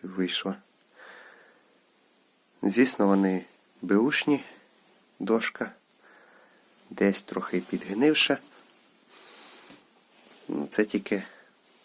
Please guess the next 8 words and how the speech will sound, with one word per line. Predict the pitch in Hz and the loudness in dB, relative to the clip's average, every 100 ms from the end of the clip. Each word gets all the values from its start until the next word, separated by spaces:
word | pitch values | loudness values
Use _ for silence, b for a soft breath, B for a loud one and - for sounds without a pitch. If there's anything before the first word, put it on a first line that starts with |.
| _ _ _ 107 | _ _ _ -2
на | 98 | 0
міцність | 107 113 - 101 - | 0 -2 -4 -4 -2
не | 98 | -4
впливає. | - 107 104 90 85 - _ _ B B B B B B B B B B B B - - | 0 0 4 2 2 -6 _ _ B B B B B B B B B B B B -20 -10
Все | - | -6
це | 110 - | 0 2
застилається | 104 104 - 110 104 98 95 - | 4 2 4 6 6 6 4 -2
потім | - 98 95 | -2 2 2